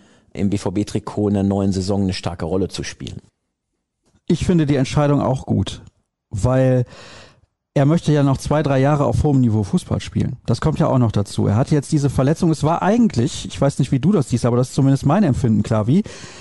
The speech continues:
Speaker 2: die einzige schwere Verletzung, wo er danach lange gebraucht hat, um wieder ein gutes Niveau zu erreichen. Denn oft war es so, alle haben gesagt, "Boah, der hat die Verletzung und die Verletzung, das braucht ja ewig, bis der wieder auf dem Niveau von vorher spielt."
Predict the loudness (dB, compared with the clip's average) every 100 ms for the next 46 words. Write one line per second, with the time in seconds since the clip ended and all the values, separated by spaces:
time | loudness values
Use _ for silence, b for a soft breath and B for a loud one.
0 | B -2 0 2 0 2 -2 0 2 2
1 | 2 2 2 2 -2 0 2 2 0 _
2 | 0 2 2 4 2 2 2 2 4 4
3 | 4 2 2 -2 -2 0 -2 -2 -12 -18
4 | _ _ 0 2 4 2 2 0 2 2
5 | 2 2 0 -2 0 0 0 0 0 0
6 | -2 -2 -2 -2 0 -2 0 0 0 -2
7 | b b b b 0 2 2 0 -2 -2
8 | 0 0 0 0 2 2 4 2 2 2
9 | 2 2 0 2 2 2 2 0 0 0
10 | 0 2 2 2 0 -4 B B B -2
11 | 0 2 2 2 0 2 4 4 2 2
12 | 2 2 2 2 2 -2